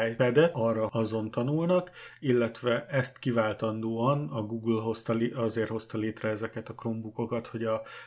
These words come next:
az ottani oktatásba a tanulóknak, hiszen ezzel is képes az ökoszisztémához láncolni az új usereket, amivel, ugye, mivel megszokta, hogy a Chrome-nak a, a felületét használja csak,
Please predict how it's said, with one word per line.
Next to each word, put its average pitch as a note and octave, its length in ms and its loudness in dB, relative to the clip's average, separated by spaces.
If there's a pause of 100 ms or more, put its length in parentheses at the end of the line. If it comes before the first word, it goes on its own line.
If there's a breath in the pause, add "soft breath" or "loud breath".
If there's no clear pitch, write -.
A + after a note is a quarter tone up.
az - 140 -2
ottani A#2 560 -2
oktatásba A2 880 -2 (320)
a G#2+ 460 -6 (100)
tanulóknak, C#3 720 0
hiszen D3 360 2
ezzel A#2 340 4
is - 300 0
képes A#2+ 600 0 (180)
az C#3 100 -2
ökoszisztémához A#2+ 1300 0
láncolni A2+ 560 -2
az G#2+ 140 -6
új A2+ 300 2 (320 loud breath)
usereket, A#2 640 2
amivel, G#2+ 580 -2 (320 loud breath)
ugye, A#2 180 0
mivel A#2 300 2
megszokta, B2 460 -2
hogy A2 160 0
a G#2+ 60 -4
Chrome-nak A2+ 480 -4
a, G#2+ 320 -2 (480)
a A2 280 -4
felületét A#2 640 2
használja A2+ 540 -4
csak, B2+ 340 2